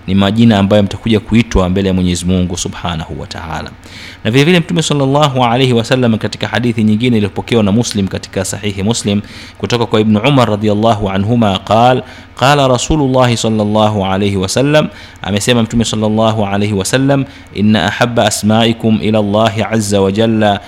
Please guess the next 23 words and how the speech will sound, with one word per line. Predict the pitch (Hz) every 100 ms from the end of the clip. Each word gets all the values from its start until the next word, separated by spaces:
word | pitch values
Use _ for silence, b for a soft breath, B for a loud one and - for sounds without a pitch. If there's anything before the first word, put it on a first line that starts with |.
| B
Abdullahi | - 98 117 107 101 104 110 104
wa | 95 101
Abdurrahman," | 117 107 95 - 95 95 85 73 B B B B
kwamba | 113 120
hakika | 120 127 151 -
majina | 131 123 139 143
yanayopendeza | 131 127 123 123 123 123 120 120
zaidi | 117 170 151 120 98 -
mbele | 104 123 127
ya | 117
Mwenyezi | 117 110 101
Mungu | 120 120 110
Subhanahu | 110 - 117 110 101 101
wa | 92
Ta'ala | 92 107 120 113 90 B B -
ni | 95
kumuita | 107 113 117 113
kijana | 110 104 104
wako | 113 113 - 110 98
Abdullahi | 104 107 104 110 113 104 107 104 B B
au | - 104 101
Abdurrahman, | 92 101 92 85 90 - 101 107 101 76 B B -
kumuita | 95 113 110 107